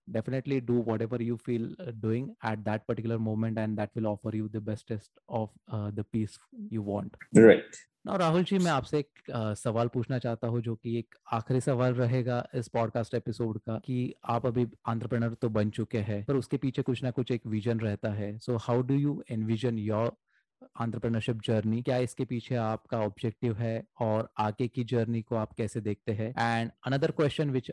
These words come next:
Speaker 1: I'll attach to this is कि अगर कोई बिजनेस में वेंचर करना चाहता है, तो उनके लिए आप क्या एडवाइस देना चाहोगे?
Speaker 2: To answer the first thing,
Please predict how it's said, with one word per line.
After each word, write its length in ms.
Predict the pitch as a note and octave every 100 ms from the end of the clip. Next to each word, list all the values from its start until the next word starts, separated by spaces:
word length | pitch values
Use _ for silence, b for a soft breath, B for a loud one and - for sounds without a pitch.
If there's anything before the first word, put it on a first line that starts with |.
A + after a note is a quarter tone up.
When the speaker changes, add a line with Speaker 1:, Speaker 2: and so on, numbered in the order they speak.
| -
Speaker 1:
I'll 360 | A#2 A#2+ - A#2+
attach 220 | A#2+ A#2 -
to 160 | C#3 A#2+
this 200 | A#2+ B2+
is 140 | B2+ - _
कि 180 | C#3 - -
अगर 180 | C3
कोई 360 | - D#3 D3+ D3+ B2+
बिजनेस 360 | A2+ B2 B2+ C#3
में 80 |
वेंचर 320 | B2 G#2 G2+ A#2
करना 320 | A2 G#2+ A2+
चाहता 360 | B2 G#2+ -
है, 160 | G#2+ A2+
तो 160 | - B2+
उनके 300 | A#2 A2 C3+
लिए 100 | C#3
आप 180 | C3 -
क्या 140 | C3
एडवाइस 320 | B2 G#2+ G#2 G2+
देना 220 | G#2 G2+
चाहोगे? 460 | - G2 G2 G2+ - -
Speaker 2:
To 60 | F3
answer 240 | D#3 D#3+
the 140 | G3 G#3
first 220 | G3 F#3+ -
thing, 120 | A#3